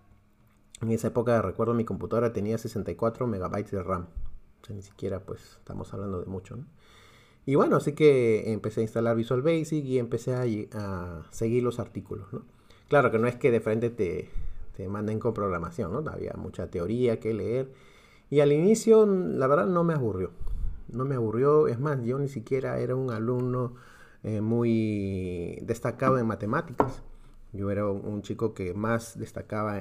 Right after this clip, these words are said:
en letras que en números. Pero, sin embargo, esto me llamaba mucho la atención, ¿no? O sea, siempre se ha hablado de que para aprender a programar, entonces tú tienes que saber muchas matemáticas. Y bueno, la, no es que las matemáticas tampoco eran demasiado complicadas, al menos para el año en que yo cursaba el colegio.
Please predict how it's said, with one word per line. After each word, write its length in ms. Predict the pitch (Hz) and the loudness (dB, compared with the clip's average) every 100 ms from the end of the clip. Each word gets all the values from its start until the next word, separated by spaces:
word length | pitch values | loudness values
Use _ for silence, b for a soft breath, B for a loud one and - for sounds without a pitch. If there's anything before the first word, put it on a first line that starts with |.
| - | -8
en 220 | 104 92 | -8 -4
letras 480 | 123 131 98 117 - | -4 -2 -6 -6 -8
que 140 | 87 | -10
en 80 | 95 | -6
números. 420 | 170 107 85 - - b b b b - | -4 -4 -8 -12 -20 b b b b 0
Pero, 140 | 117 | 0
sin 140 | 117 117 | 2 0
embargo, 380 | 110 131 170 | 0 0 2
esto 160 | 170 175 | 2 2
me 120 | 165 | -2
llamaba 300 | 117 120 147 | -2 -2 -2
mucho 280 | 143 147 156 | -2 -2 0
la 60 | 135 | -2
atención, 520 | 107 104 151 139 110 | -4 -4 0 0 -2
¿no? 120 | - B B B B - | -6 B B B B -8
O 40 | |
sea, 160 | 104 98 | -6 -2
siempre 460 | 127 123 131 127 | 0 0 4 2
se 140 | 120 113 | 2 -4
ha 80 | |
hablado 420 | 104 113 135 143 117 | 0 2 4 4 4
de 120 | 101 | 0
que 140 | 98 | -4
para 380 | 98 98 85 87 | -4 -2 -2 -2
aprender 480 | - - 98 107 117 | -4 -4 -2 2 2
a 100 | 117 | 2
programar, 520 | 113 110 117 120 120 B B B B B B - - _ | 0 0 0 0 -4 B B B B B B -20 -20 _
entonces 420 | - 107 113 - | -2 0 0 -2
tú 160 | - 113 | -6 0
tienes 240 | 117 117 | 2 2
que 120 | 117 | -2
saber 260 | - 98 104 | -2 -2 0
muchas 340 | 120 139 123 | 0 0 -4
matemáticas. 800 | 101 98 101 151 110 - - - - | -4 -4 0 0 -2 -10 -14 -4 -4
Y 40 | |
bueno, 200 | - - | -2 -2
la, 160 | 92 98 | -2 -2
no 140 | 107 | -4
es 60 | 117 | -2
que 100 | 131 | 0
las 100 | 120 | 0
matemáticas 520 | 98 92 110 113 110 | 0 -2 -2 -4 -4
tampoco 380 | - 107 117 110 | -8 -6 -2 2
eran 280 | 113 113 95 | 4 2 0
demasiado 400 | 90 82 117 117 | -4 -2 0 2
complicadas, 600 | 117 110 95 113 117 117 | 0 -2 -2 2 2 2
al 100 | 90 | -2
menos 220 | 95 110 | -4 -4
para 220 | - 90 | -4 -4
el 100 | 87 | -2
año 200 | 101 101 | -2 -2
en 80 | 104 | -2
que 140 | 98 | -2
yo 120 | 90 92 | -6 -4
cursaba 360 | 92 104 95 | -6 -4 -6
el 60 | 87 | -4
colegio. 340 | 95 170 175 | -2 -2 -4